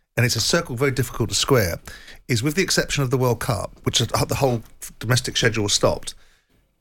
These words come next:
the domestic schedule runs around this co-, this competition,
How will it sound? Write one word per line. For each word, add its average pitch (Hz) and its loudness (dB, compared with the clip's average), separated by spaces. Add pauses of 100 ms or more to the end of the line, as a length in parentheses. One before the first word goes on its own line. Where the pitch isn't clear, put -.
the 113 -4
domestic 143 0
schedule 123 0
runs 117 2
around 107 0
this 101 0
co-, - -4
this 113 -4
competition, 101 0